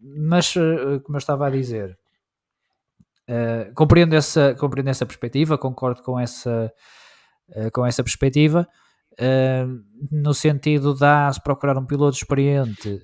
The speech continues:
eh, pá, que mantenha, ou que não esteja em fases ainda de aprendizagem, que cometa menos erros, se calhar o Hülkenberg é uma, é uma escolha mais segura. Não é tão entusiasmante,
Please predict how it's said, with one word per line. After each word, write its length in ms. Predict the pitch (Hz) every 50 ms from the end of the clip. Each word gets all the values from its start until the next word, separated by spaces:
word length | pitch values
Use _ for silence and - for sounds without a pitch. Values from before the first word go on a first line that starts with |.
| 87
eh, 80 | 104 110
pá, 200 | 101 - 120 117
que 120 | - -
mantenha, 1000 | 131 131 127 127 - - - 139 135 135 135 135 131 131 131 131 131 131 131 113 - _ _ _ _ _ 104 107 104 113 - -
ou 140 | 113 123
que 100 | _ -
não 80 | 139 135
esteja 280 | - - 147 131 135 143
em 40 |
fases 460 | 135 - - 139 135 131 127 127 - 135
ainda 300 | 139 139 143 139 135 131
de 60 | 127 135
aprendizagem, 880 | 127 - 135 135 135 131 127 117 131 131 131 123 123 113 117 110 110 110
que 100 | - -
cometa 320 | 120 120 123 - - 123 120
menos 440 | 131 131 131 131 127 131 127 113 123
erros, 540 | 131 131 131 131 - - 143 - - - _ _ _ _ _ _ _ _
se 120 | - -
calhar 200 | - 127 131 131 135
o 60 | 139
Hülkenberg 340 | 131 127 127 127 131 131 131
é 40 | 135
uma, 180 | 139 135 131 _ _ _ _ _ -
é 60 | 117
uma 100 | 123 -
escolha 300 | 123 - - 143 143 143
mais 180 | 139 131 123 -
segura. 520 | - - 147 156 180 160 127 107 95 92 _ _ _ _ _ _
Não 160 | - 139 147 151
é 60 | 151
tão 520 | 151 - 147 147 147 147 147 143 143 143 147
entusiasmante, 840 | 131 139 143 127 139 147 139 120 123 143 147 151 175 202 -